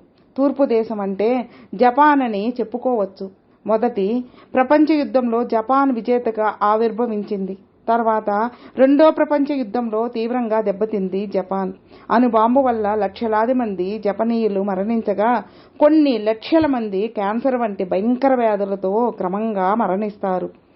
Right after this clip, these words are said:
ఇత్తడి బంగారం అవుతుంది. బంగ్లాదేశం గొప్పదే అయినా అక్కడ నదులు ఉప్పొంగి ప్రజలందరూ ఆ జలములో పడి నశించిపోయారు అని చెప్పారు బ్రహ్మంగారు.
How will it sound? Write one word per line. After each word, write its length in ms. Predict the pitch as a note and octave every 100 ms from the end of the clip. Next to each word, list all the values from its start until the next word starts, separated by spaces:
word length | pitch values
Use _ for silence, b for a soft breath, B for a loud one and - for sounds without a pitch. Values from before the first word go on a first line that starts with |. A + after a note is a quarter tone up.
| B B B B -
ఇత్తడి 420 | D4+ - E4+ D4+
బంగారం 400 | G#3 G#3+ B3+ C#4 B3+
అవుతుంది. 460 | G#3+ G#3+ F#3+ F#3 A3 B3 B - G#3
బంగ్లాదేశం 800 | A3 B3+ C4+ D4 C4+ B3 A#3 A3 F#3+
గొప్పదే 360 | F3+ A3 A#3+ B3
అయినా 300 | G#3+ F#3+ F3 G#3 A#3+ A3
అక్కడ 200 | A3 G#3 F#3
నదులు 300 | G3 A#3 G3+ A3
ఉప్పొంగి 460 | G#3 A#3 A#3 F#3+ G3+ A3
ప్రజలందరూ 600 | G3 G3+ A#3 A#3 G#3 F#3 G#3+ G3 G3
ఆ 40 | G3+ F3+ F3
జలములో 400 | F3 A3 A3 G#3+ G#3+
పడి 220 | F#3 G#3 A3+ F#3+
నశించిపోయారు 880 | F3+ A#3+ A#3 A#3+ G3+ F#3+ F#3 F#3 B3
అని 100 | B3
చెప్పారు 420 | F#3+ F#3 F#3 G3 A#3
బ్రహ్మంగారు. 580 | G3+ F3+ F#3+ F3+ F3